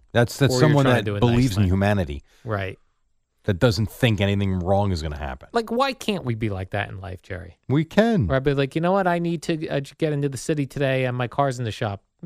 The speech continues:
Speaker 2: Could some rando just pick me up on the way
Speaker 1: I,
Speaker 2: in?"
Speaker 1: I always tell you about the show Mister Beast on YouTube.
Speaker 2: Mister Beast, yeah.
Speaker 1: So in the episode we were watching yesterday, he, they, they're trying to give away,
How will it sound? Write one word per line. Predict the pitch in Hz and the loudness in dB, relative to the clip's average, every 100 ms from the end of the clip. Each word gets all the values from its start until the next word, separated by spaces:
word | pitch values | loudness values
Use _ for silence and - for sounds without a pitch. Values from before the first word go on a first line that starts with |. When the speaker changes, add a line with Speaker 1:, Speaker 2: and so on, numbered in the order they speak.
| - | -8
Speaker 2:
Could | - 196 | -8 -4
some | 220 190 | -4 -4
rando | 113 107 127 143 143 143 | -4 -2 -2 -2 -2 -2
just | 143 - | -4 0
pick | 147 139 | 0 0
me | 135 | -2
up | 139 143 | -2 -2
on | 139 | -2
the | 135 | 0
way | 139 | 2
Speaker 1:
I, | 135 | 2
Speaker 2:
in?" | 147 127 | 2 2
Speaker 1:
I | 131 | 4
always | 160 165 - | 4 2 4
tell | 139 | 4
you | 135 | 4
about | 113 104 | 2 0
the | 113 | 0
show | - 117 104 | 2 2 4
Mister | 104 - 95 | 2 0 0
Beast | 107 113 - - - 107 | 0 0 -4 -12 -8 -2
on | 104 | 0
YouTube. | 107 107 123 | 2 2 2
Speaker 2:
Mister | 123 110 | 2 0
Beast, | 120 127 107 - | 0 -2 -2 -4
yeah. | 127 107 92 _ _ _ _ | -2 -2 -4 _ _ _ _
Speaker 1:
So | - 113 110 104 | 0 2 2 0
in | 110 107 | -2 0
the | 104 | 2
episode | 123 131 - 117 | 2 2 2 2
we | 113 | 4
were | 107 | 4
watching | 104 98 107 | 4 2 2
yesterday, | 101 98 - 117 117 110 - _ _ _ _ _ | 2 2 0 0 0 -2 -8 _ _ _ _ _
he, | _ - | _ -6
they, | 117 110 110 - _ | 0 2 0 -4 _
they're | 120 110 | 2 2
trying | - - - 123 123 120 104 92 | 0 -10 0 2 2 0 -2 -4
to | 95 | -2
give | 107 101 | 0 0
away, | 95 95 95 92 90 78 | 2 2 2 0 -2 -6